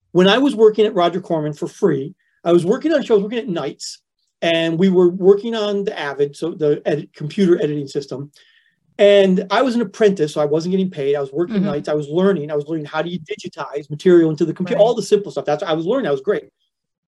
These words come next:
Speaker 1: Well, in the room next to us, there was another movie going on from Roger Corman as well. And I got asked one day, there's, like, the assistant editor, which is one step up from the apprentice editor, who normally is the person digitizing dailies and things like that.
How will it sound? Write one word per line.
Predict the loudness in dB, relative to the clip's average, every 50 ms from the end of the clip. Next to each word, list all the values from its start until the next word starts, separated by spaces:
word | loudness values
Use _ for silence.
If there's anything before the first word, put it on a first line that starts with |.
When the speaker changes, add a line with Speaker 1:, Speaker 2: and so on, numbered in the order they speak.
| _ _
Speaker 1:
Well, | 2 4 4
in | 4 2 2
the | 2 2
room | 2 2 2 2 2 0
next | -2 -4 -8 -10 -10
to | -8 -8
us, | -6 -4
there | -6 -6
was | -4 -4
another | -4 -2 -2 -2 -4 -6 -10 -12 _ _ _ _ _ _ -6
movie | -2 0 0 0 0 -2 -2
going | -2 -2 -2 -4
on | -6 -8 -8 -8 -10 -10 -12 _ _ _ -20 -18 -4 0
from | 2 2 2 4
Roger | 2 2 2 0 -2
Corman | -4 -4 -4 -2 -4
as | -4 -6
well. | -6 -8 -8 -10 -12 _ _ _ _ _ _ _ 0
And | 2 2 2
I | 2 2
got | 0 -2 -4 -6 _ _ _ _ _ _ _ _ _ _ _ -10
asked | -8 -6 -6 -6 -6 -4 -2
one | -2 0 2
day, | 2 2
there's, | 2 0 -2
like, | -2 -4 -2
the | -2 -4
assistant | -4 -4 -6 -4 -4 -4 -2 -2 -4 -4 -4
editor, | -4 -4 -4 -2 -2 -2
which | -2 -2 -6
is | -8 -10
one | -6 -4 -4 -4 -4
step | -2 -2 -4 -4 -2 -2
up | -4 -6 -6 -6
from | -8 -6
the | -6
apprentice | -6 -4 -4 -4 -4 -4 -6 -8 -8
editor, | -10 -8 -6 -6 -6 -6 -8 -12 _ _ _ _ _ _ _ _ _ _
who | 4 6 6
normally | 8 8 8 8 8 8 6 4
is | 2
the | -2
person | -2 -2 -2 -2 -2 -4 -4
digitizing | -4 -4 -4 -4 -4 -2 0 0 0 0 -2 -2
dailies | -2 -4 -4 -4 -4 -4 -4 -6 -6 -6
and | -8 -8 -8
things | -6 -4 -4
like | -4 -4
that. | -4 -6 -8